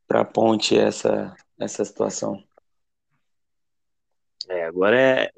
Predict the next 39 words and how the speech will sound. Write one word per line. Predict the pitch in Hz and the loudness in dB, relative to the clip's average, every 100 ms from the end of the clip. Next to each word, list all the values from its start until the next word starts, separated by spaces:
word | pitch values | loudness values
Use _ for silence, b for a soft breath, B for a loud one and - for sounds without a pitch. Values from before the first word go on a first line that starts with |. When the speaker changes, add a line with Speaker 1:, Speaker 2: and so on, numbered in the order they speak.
| 98 110 | -10 -4
Speaker 2:
é, | 110 | -2
vamos | 117 127 139 120 | 0 2 2 4
ver | 120 120 | 2 2
o | |
que, | 127 | 0
que | - 123 | -2 0
a | 110 | 0
diretoria | 107 113 110 - 110 101 110 101 | 0 0 -2 -2 -6 0 0 0
vai | 101 98 95 92 95 | 0 0 0 -2 -4
decidir. | 95 92 - 92 113 160 | -4 -6 -6 -6 0 2
Acho | 147 - | 2 2
que | |
não | 269 185 | 2 4
vão | 135 135 | 4 4
trocar | 110 104 95 98 | 0 -2 -2 -4
agora, | 92 90 113 131 | -4 -4 -2 -2
né? | 104 117 | -2 -6
Não | 113 | -8
tá | 101 98 | -6 -6
mais | 95 101 - | -4 -4 -6
que | - | -8
Speaker 1:
Sim. | - 120 | 0 2
Speaker 2:
claro | 104 95 104 - | 2 -2 -8 -12
que | 104 | -10
não. | 95 107 135 _ b b _ _ _ _ _ _ 95 | -4 -4 -6 _ b b _ _ _ _ _ _ -14
É, | 95 95 92 90 90 87 | -8 -6 -4 -4 -2 -4
mas | 85 101 101 | 0 0 2
dependendo | 117 - 160 139 117 135 160 | 0 2 0 4 4 4 4
do | 147 | 2
resultado, | 143 139 127 123 135 139 120 _ - | 2 0 -2 2 0 0 -6 _ -16
que | 107 101 95 92 92 | -10 -8 -6 -6 -4
já | 95 104 | -2 2
vamos | 123 135 | 4 2
entrar | 123 123 | 2 2
agora | 120 113 117 | 2 4 2
no, | 107 104 95 | 2 0 -2
no | 98 | -4
pré | - 135 135 | -2 0 2
do, | 123 107 | 2 0